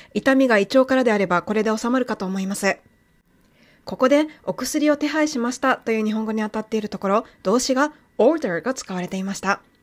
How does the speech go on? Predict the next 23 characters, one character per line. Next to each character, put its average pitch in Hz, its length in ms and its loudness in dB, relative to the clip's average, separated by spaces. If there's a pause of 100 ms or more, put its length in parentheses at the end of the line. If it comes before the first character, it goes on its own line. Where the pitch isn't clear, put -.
(520)
Okay, 247 300 0
Mister 202 260 -4
Perry, 180 460 0 (100)
I 196 160 0
ordered 254 360 2
some 240 200 -2
medications. 185 840 -6 (760)
そ - 160 -8
し - 80 -8
て、 - 280 0
痛 247 220 0
み 262 140 4
が 247 180 2
胃 196 60 -6
か 269 160 -2
ら 302 140 4
で 269 100 4
あ 262 80 2
れ 240 140 0
ば 254 180 2
そ 233 140 -2
れ 240 100 4
で 233 80 6